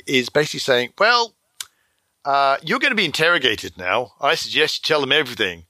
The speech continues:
especially the part about how you faked all this evidence against our stalwart ally,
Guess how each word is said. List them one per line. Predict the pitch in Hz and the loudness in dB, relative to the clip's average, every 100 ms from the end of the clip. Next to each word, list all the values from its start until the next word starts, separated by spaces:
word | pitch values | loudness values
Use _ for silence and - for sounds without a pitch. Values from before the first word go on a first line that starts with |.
| _ | _
especially | - - 202 202 233 | -10 -2 -2 0 -4
the | |
part | - 135 | -2 0
about | 123 127 | 2 0
how | - 139 | 2 0
you | 131 139 127 | 0 -2 -4
faked | - - 208 214 - - | -4 0 0 0 -8 -4
all | 175 | -2
this | 175 - | -2 0
evidence | 170 185 190 131 135 | 0 0 -2 -2 -6
against | 120 135 123 - | -2 -2 -4 -2
our | 135 135 | 0 0
stalwart | - 151 170 190 170 165 | 0 -2 -2 -2 -4 -2
ally, | 147 180 139 101 98 | -2 0 0 0 -4